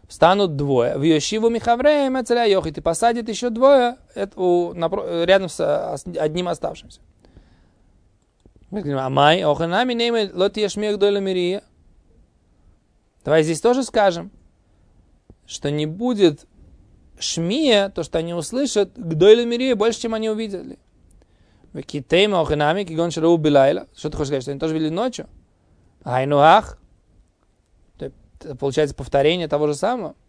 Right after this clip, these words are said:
Сейфа ицтарихлей. На самом деле, вот что нужно было сообщить здесь. Дей на йохид нейман аль деяцма, что один не может быть. Десалка, да, это мы бы предположили.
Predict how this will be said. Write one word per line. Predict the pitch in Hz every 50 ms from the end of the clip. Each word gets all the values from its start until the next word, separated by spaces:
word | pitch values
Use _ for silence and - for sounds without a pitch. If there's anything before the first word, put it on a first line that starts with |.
| _ _ _ _ _ _ _ _ - _ _ _ _ _ _ _ _ _ _ _ _
Сейфа | _ - - - 208 262 269 - 226 202
ицтарихлей. | 175 - - 151 139 139 - - 131 -
На | - - -
самом | - 208 240 247
деле, | 226 208 190
вот | 190 214
что | 214 - 208
нужно | 196 165 175
было | 165 165 151
сообщить | 135 - 147 143 - - 170 151
здесь. | 135 135 - - - - _ - _ _ _
Дей | - 147 139 165 175 214 247 262
на | 247 214
йохид | 202 220 226 208 185
нейман | 190 185 185 185 180
аль | 170 170
деяцма, | 160 160 165 160 151 - 156 147
что | - - 143 143
один | 143 143 143 185 254 285 262 214
не | 190 185
может | 185 190 208 190 180 175
быть. | 151 135 - - - _ _ - - _ _ _ _ _ _ _ _ _
Десалка, | _ 160 147 - 220 233 254 247 - 190
да, | 170 165
это | 160 - - 160
мы | 185 220
бы | 202 165
предположили. | 160 160 143 - 147 151 151 156 143 131 147 165 160 156 147 147 139 -